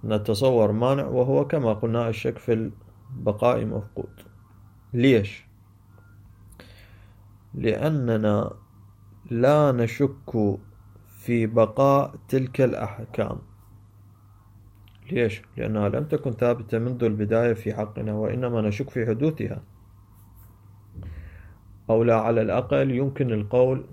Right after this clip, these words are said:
بأنه احتمال، يكفينا الاحتمال بأنها نسخت. أحكام الشريعة السابقة عندما جاءت الشريعة نسختها. واضح؟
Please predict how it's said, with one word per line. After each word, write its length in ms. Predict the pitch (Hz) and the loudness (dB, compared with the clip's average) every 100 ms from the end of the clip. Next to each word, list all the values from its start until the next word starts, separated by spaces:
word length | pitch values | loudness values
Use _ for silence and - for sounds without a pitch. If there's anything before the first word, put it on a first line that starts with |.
| - - - | -20 -20 -10
بأنه 580 | - 110 117 113 110 110 - - - - - - - | -4 -4 -2 -4 -4 -6 -10 -20 -20 -20 -20 -16 -6
احتمال، 600 | 110 - - 117 127 107 | -6 -4 -2 0 2 2
يكفينا 400 | 104 104 131 120 | 0 -2 -4 -2
الاحتمال 600 | 110 101 101 113 120 131 | 0 -2 -4 -4 -2 -2
بأنها 600 | 123 110 113 127 127 135 131 | -2 -4 -2 -2 -2 0 0
نسخت. 680 | 143 139 110 101 - - - - - - - - - - | 0 -2 -4 -4 -8 -8 -20 -20 -20 -20 -20 -20 -20 -8
أحكام 380 | 123 113 117 107 | -6 0 0 0
الشريعة 420 | 104 113 110 104 | -2 -2 0 -2
السابقة 640 | 104 - 127 117 110 110 | -2 -2 -2 -2 -4 -4
عندما 400 | 113 107 107 107 | -4 -2 0 0
جاءت 380 | 107 123 135 123 | 0 0 0 -4
الشريعة 640 | 113 120 117 123 131 131 - - - - - 135 | -6 -2 0 -2 -2 -6 -8 -18 -20 -20 -12 -4
نسختها. 760 | 143 160 139 147 - 110 - - - - - - - - - - - - - - - - - | 2 2 4 2 0 -4 -6 -10 -20 -20 -20 -20 -20 -20 -20 -20 -20 -20 -20 -20 -20 -18 -4
واضح؟ 480 | 104 110 131 135 | 2 4 2 -2